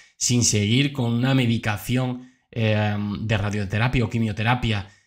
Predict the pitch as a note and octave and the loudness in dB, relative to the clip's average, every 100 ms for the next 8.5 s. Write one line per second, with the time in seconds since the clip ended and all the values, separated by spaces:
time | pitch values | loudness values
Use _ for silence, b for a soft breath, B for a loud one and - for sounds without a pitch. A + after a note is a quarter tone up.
0 | b - A#2 C3+ C#3+ C3 A#2+ A2+ G#2+ C#3 | b -2 2 2 2 2 2 2 2 2
1 | D#3 A#2+ G#2 G#2+ A#2 A2+ A#2+ C#3 C#3 A#2 | 4 0 -2 -6 -4 -2 0 -2 -2 -4
2 | A#2 G#2+ A2+ B2+ A#2 A2 G#2+ A#2+ A2+ A2 | -4 -4 -2 0 2 0 -2 -2 -2 0
3 | A#2 A2+ B2 A2+ A2+ A2+ A2 A#2 A#2 A#2 | 0 2 0 0 0 0 0 0 0 0
4 | C3+ B2 G#2+ G2 D3 A#2+ A2 C#3 A3+ - | 0 0 -2 -2 0 0 0 -2 -4 -12
5 | _ _ _ _ _ _ _ _ - - | _ _ _ _ _ _ _ _ -20 -12
6 | A#2+ A2+ A2+ G#2+ G#2+ A2+ A2+ B2 A#2 - | -4 0 0 0 -4 -4 -2 0 0 0
7 | C3 C3+ B2+ B2+ B2+ B2+ B2 B2 B2 D3 | 0 2 2 2 0 2 0 0 0 2
8 | A2+ A2+ E3 - G#2+ | 0 0 0 0 -4